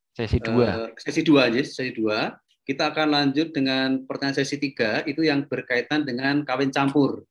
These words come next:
Speaker 1: Yeah.
Speaker 2: atau beda agama atau beda gereja. Jadi ada tiga pertanyaan. Yang pertama adalah,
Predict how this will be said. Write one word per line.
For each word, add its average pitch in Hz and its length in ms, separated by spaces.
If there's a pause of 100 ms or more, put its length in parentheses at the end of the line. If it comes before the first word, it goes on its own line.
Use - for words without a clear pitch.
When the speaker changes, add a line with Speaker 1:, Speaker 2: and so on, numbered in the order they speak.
(320)
Speaker 1:
Yeah. 107 320
Speaker 2:
atau 98 80
beda 117 220 (180)
agama 101 400
atau 101 160
beda - 240
gereja. 90 480 (400)
Jadi 95 160
ada 104 160
tiga 107 240
pertanyaan. 110 960 (260)
Yang 101 420
pertama 113 640
adalah, 117 560